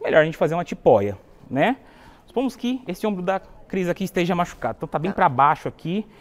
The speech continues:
Speaker 1: Ela tá com dor, né? Esse, bem caído. Então, geralmente essa posição é uma posição confortável pra ela. Com o mesmo pedaço de pano, né? A gente coloca aqui.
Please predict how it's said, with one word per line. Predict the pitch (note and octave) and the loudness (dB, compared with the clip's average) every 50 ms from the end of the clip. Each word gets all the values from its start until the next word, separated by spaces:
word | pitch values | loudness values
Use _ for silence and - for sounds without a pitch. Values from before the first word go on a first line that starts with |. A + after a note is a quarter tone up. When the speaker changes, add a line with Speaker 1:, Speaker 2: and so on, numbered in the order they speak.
| - - - - | -20 -20 -16 -8
Speaker 1:
Ela | - C#3 C#3 | -6 -4 0
tá | - D#3 | 0 -2
com | - - E3 D#3+ | -2 0 -2 0
dor, | C#3 B2+ C#3 F3+ A3+ G#3+ | 2 4 6 6 6 6
né? | F3+ G3+ | 4 0
Esse, | G#3+ G3+ - C3+ C3 | -2 -4 -4 -6 -6
bem | - G#2 G#2 D3 E3+ D#3+ | -6 -4 -4 -4 -4 -4
caído. | - - C#3+ C3 C#3+ E3+ F3 | -2 0 0 0 0 -2 -4
Então, | D#3+ D3+ - F#3 G3+ G3 - - - - - - - _ - | -4 -4 -2 -2 -4 -4 -8 -14 -20 -20 -20 -20 -20 _ -8
geralmente | G#2+ B2 F3+ F3+ G3+ F#3+ | -4 -2 -2 -2 -2 -2
essa | - G3+ | -4 -6
posição | F#3 - G3+ F#3+ F#3 F3+ - G3 F#3+ | -4 -2 -4 -2 -4 -4 -6 -6 -6
é | |
uma | F#3 - | -6 -4
posição | - F#3 - - F#3+ F3+ | -6 -6 -6 -6 -10 -8
confortável | E3+ F#3 F3+ - - F3 D#3+ D#3 - D3+ D3 C3+ D3 C#3+ | -6 -8 -8 -4 -4 -4 -4 0 0 0 0 0 0 -2
pra | - E3+ E3+ E3+ | 2 4 4 6
ela. | D3+ C#3+ D3+ E3+ F#3+ G3 F3+ - - - _ _ _ _ - _ _ - - - - - - - - - | 6 6 4 4 2 0 -6 -12 -20 -20 _ _ _ _ -20 _ _ -20 -20 -20 -20 -20 -20 -20 -20 -10
Com | - E3+ F3+ F3 | -6 -4 -2 -2
o | |
mesmo | E3 E3 F3 G3 F#3+ G3 G3+ F#3 | 0 4 2 4 2 2 -2 -4
pedaço | D#3+ - E3+ D#3 D#3+ D3+ D3+ - - | -4 -6 0 2 4 4 4 2 -4
de | C#3+ D3+ D#3 | -8 -8 -8
pano, | - - E3 D#3 D#3+ F3+ G3 G#3+ G3+ - - - - _ - | -4 -2 0 0 0 0 -2 -4 -8 -10 -16 -20 -20 _ -10
né? | - D#3+ F#3+ B3+ - - - - _ _ _ _ _ - - - _ | -6 -4 -4 -4 -6 -10 -20 -20 _ _ _ _ _ -20 -20 -20 _
A | - B2 | -12 -10
gente | C#3+ D3+ - D3 | -10 -8 -10 -10
coloca | - - F#3 F3 E3 D3 C#3+ C#3+ C#3 - - | -4 0 2 2 4 6 4 4 2 -2 -10
aqui. | E3+ - - F#3 F#3 G#3 B3+ | -12 -10 -8 -6 -4 -4 -6